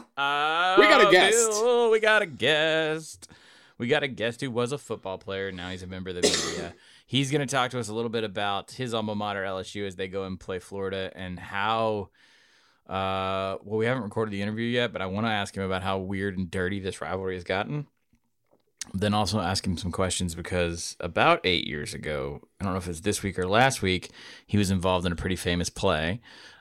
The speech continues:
Speaker 1: Um, and then also just sort of ask him the state of, uh, Louisiana State,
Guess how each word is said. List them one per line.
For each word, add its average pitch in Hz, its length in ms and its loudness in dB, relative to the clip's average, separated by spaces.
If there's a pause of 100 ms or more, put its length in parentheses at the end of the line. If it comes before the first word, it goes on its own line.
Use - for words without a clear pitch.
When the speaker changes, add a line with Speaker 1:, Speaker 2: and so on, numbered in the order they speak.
(120)
Speaker 1:
Um, 90 580 4
and 98 220 2
then 92 440 2 (100)
also 98 400 2
just 95 240 -2
sort 101 160 0
of 98 80 -2
ask 90 320 -2
him 95 260 -2
the 92 140 -4
state 98 560 2
of, 92 360 2
uh, 104 260 6
Louisiana 117 600 2
State, - 520 -4